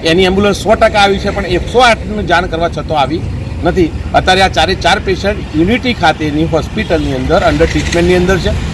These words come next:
અમે પોતે એમને લઈ અને અત્યાર સુધી લગભગ આ સમય, સમય થવા આવ્યો છે, પોણા બે, તેઓ સુધી અમે આ પેશન્ટોની સાથે છીએ.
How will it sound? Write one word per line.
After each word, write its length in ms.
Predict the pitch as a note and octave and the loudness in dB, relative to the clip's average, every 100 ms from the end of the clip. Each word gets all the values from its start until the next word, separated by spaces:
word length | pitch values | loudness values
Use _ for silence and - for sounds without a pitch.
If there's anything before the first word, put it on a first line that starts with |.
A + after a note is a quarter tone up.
| - - | -2 2
અમે 200 | F3 F3+ | 4 4
પોતે 400 | E3 F3+ A#3 E3 - - - | 2 2 2 0 -2 -6 0
એમને 180 | D#3 D#3+ | 2 4
લઈ 320 | C#3+ G3 C#3+ | 4 2 2
અને 200 | C#3+ F3 | -2 -4
અત્યાર 300 | D3 - F#3 | -4 0 0
સુધી 240 | F3+ F3 | 0 -4
લગભગ 320 | D#3+ D3 E3 E3 | -2 0 2 2
આ 80 | |
સમય, 320 | D#3 D3+ D#3+ D3+ | 2 0 0 0
સમય 280 | E3+ D#3+ | 0 0
થવા 200 | D#3+ D#3+ | 2 4
આવ્યો 120 | F3 F#3 | 4 2
છે, 180 | G3 | 0
પોણા 180 | D#3+ D#3+ | 0 0
બે, 240 | D#3+ F3 - - - - | 2 0 -2 -8 -10 -4
તેઓ 140 | F3 E3+ | 0 0
સુધી 220 | F3+ F3 | 0 0
અમે 160 | F3 | 0
આ 40 | E3+ | 0
પેશન્ટોની 540 | E3 D3 D3+ D#3+ D#3+ | -2 -4 -4 -2 -2
સાથે 360 | D#3 C3 E3 F3 | 0 0 2 0
છીએ. 200 | F3+ | 0